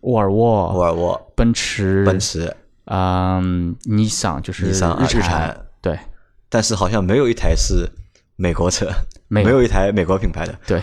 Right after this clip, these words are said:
Speaker 2: 为什么没有选择美国品牌？
Speaker 1: 美国品牌，因为那个时候和美国的朋友聊啊什么，就，就他们自己也知道，他们对美国品牌的评价也不是很高。嗯，就说美国品牌，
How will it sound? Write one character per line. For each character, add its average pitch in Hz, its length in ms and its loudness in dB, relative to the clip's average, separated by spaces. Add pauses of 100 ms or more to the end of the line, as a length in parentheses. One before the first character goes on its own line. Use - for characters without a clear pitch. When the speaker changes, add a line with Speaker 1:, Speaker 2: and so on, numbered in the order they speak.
(140)
Speaker 2:
为 151 100 2
什 131 120 -2
么 117 100 0
没 110 120 0
有 131 120 2
选 98 180 2
择 95 160 0
美 95 140 0
国 92 140 0
品 95 120 -2
牌？ - 140 -8 (540)
Speaker 1:
美 120 200 4
国 127 160 4
品 127 260 4
牌， 113 300 2
因 135 220 4
为 131 300 6
那 123 120 4
个 123 120 4
时 - 120 -4
候 117 320 4 (280)
和 - 240 0
美 104 180 2
国 107 180 2
的 110 200 2
朋 - 260 2
友 110 200 2
聊 92 240 0
啊 104 280 2
什 - 140 -4
么， 90 240 0
就， 107 240 0 (240)
就 127 100 0
他 170 160 4
们 190 220 4
自 214 180 2
己 104 240 0
也 92 140 0
知 - 120 -2
道， 107 140 0
他 143 140 0
们 160 80 2
对 160 100 2
美 110 120 2
国 104 120 2
品 - 160 0
牌 87 140 -2
的 92 280 -4 (160)
评 92 220 0
价 95 320 -2
也 95 220 -4
不 - 100 -8
是 120 140 -4
很 104 160 -4
高。 101 260 -4 (600)
嗯， 98 580 0 (240)
就 - 100 -8
说 117 240 2 (140)
美 107 160 0
国 120 100 2
品 120 180 2
牌， 107 320 0